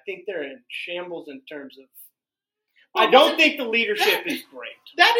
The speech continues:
Speaker 2: is wild, though, too, and maybe we can get into this here in a second, too.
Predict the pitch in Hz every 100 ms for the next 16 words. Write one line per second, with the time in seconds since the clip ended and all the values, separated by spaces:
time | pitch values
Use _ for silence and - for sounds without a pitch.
0 | 392 208 220 262 285 262 208 - 147 135
1 | 123 - - 220 190 180 175 170 _ _
2 | 233 262 254 208 175 175 165 151 143 143
3 | 151 131 123 175 151 127 220